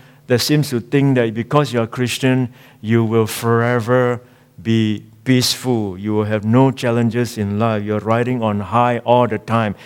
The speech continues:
And therefore, a Christian, usually when they face a bit of problem, the first thing they say is, "Why God? Why me?" Because you have the wrong picture. You have built your expectations so high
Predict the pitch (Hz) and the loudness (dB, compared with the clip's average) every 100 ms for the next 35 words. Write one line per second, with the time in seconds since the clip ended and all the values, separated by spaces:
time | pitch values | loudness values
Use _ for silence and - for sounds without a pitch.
0 | - - 120 113 139 139 120 110 - 139 | -20 -4 0 4 2 4 2 2 0 0
1 | - 147 147 131 110 127 135 120 113 - | 2 2 2 2 0 0 2 2 2 4
2 | 143 123 110 135 120 131 127 135 143 139 | 2 2 0 0 0 0 0 2 -2 -4
3 | - 120 110 139 135 135 131 113 - 123 | -4 0 2 2 2 2 0 0 -2 -4
4 | 107 98 113 110 - 110 104 110 123 123 | -4 -4 -2 -2 -2 -4 -2 2 4 4
5 | 117 95 80 - _ _ _ _ 131 143 | 2 0 -6 -20 _ _ _ _ -4 4
6 | 175 156 156 156 147 143 135 147 202 233 | 4 4 0 -2 -2 -4 0 0 0 -2
7 | 175 156 - 123 80 - _ _ _ _ | -2 -2 -2 -4 -4 -14 _ _ _ _
8 | _ _ _ _ _ _ _ _ _ _ | _ _ _ _ _ _ _ _ _ _
9 | _ _ _ _ _ _ 135 143 147 101 | _ _ _ _ _ _ 4 6 6 8
10 | 190 170 160 143 - 175 - 165 - 170 | 8 10 6 4 2 0 4 2 2 0
11 | 151 147 135 120 170 185 135 127 151 | 2 2 2 4 6 6 4 2 0